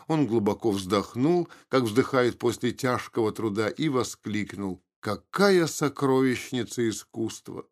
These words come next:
Сколько тут собрано неуемного воплощения энергии, борьбы, сумасбродного юмора! Вам понравилось?»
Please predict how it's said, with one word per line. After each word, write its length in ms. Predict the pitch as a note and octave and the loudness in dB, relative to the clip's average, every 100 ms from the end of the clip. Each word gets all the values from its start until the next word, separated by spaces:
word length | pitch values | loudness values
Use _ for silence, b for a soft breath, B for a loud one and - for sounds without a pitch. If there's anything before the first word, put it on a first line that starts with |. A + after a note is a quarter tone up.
| _ _ | _ _
Сколько 800 | - - - - A3 G3 - E3 | -10 -8 -8 4 6 6 4 -4
тут 220 | - D3 | 0 -2
собрано 800 | - - D#3+ D#3 B2 A#2 A2 G2 b b b | -2 -2 2 2 2 2 0 -4 b b b
неуемного 1040 | D3 C#3+ C#3 G#2+ D#3 F3+ D#3 D3 C#3 C3+ | 4 6 6 6 4 4 2 2 4 2
воплощения 1000 | G#2+ C3+ C3+ C#3 C3+ - - C#3+ A#2+ B2 | 2 0 2 0 0 -4 0 0 2 0
энергии, 680 | G2+ C3 C#3+ A#2 A#2 A2+ - | 2 2 0 -2 -6 -6 -8
борьбы, 680 | - F#2+ A#2 B2 F2+ B2 A2+ - | -12 0 2 2 2 0 0 -6
сумасбродного 880 | - B2+ A2+ G2+ G2 A2 G#2+ G2+ G#2+ | -6 0 0 0 0 0 0 0 -2
юмора! 580 | G2 A#2+ C3 G#2 F#2 - _ _ _ _ | 0 0 0 -4 -8 -10 _ _ _ _
Вам 280 | G2+ A#2+ A2+ | 0 2 2
понравилось?» 800 | G#2+ A#2 A2+ C3 D3 D3+ - - | 2 0 2 2 0 -2 -8 -12